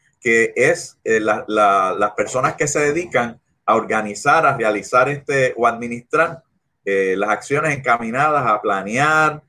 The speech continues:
organizar, dirigir, eh, cualquier cosa que tenga re-, que re-, eh, re-, relación con el deporte. Eh, es bien importante esto porque luego de, de este grupo de personas que son los encargados de hacer los clubes, hacer los maratones, todo eso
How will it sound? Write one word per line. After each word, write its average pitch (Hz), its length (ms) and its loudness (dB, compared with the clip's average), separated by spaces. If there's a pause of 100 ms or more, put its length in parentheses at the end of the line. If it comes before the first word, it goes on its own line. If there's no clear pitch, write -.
(200)
organizar, 107 920 0
dirigir, 120 560 -2 (420)
eh, 104 280 0
cualquier 127 360 -2
cosa 165 300 0
que 123 80 2
tenga 127 260 -2
re-, 131 180 -10
que 135 120 -2
re-, 131 160 -4 (100)
eh, 110 140 0
re-, 110 240 -4
relación 120 420 0
con 117 200 0
el 98 100 -2
deporte. - 600 0 (960)
Eh, 101 400 2
es 123 180 2
bien 165 180 2
importante 170 640 0
esto 143 280 -2
porque 110 600 0
luego 127 420 0
de, 160 280 6
de 135 180 2
este 156 240 0
grupo 156 340 0
de 151 120 2
personas 139 560 -2
que 107 100 -6
son 113 180 -6
los 135 100 2
encargados 123 500 2
de 110 80 2
hacer 117 200 0
los 110 200 -2
clubes, 135 420 0
hacer 104 220 -4
los 110 160 -6
maratones, 110 720 -2
todo 151 320 2
eso 151 440 -2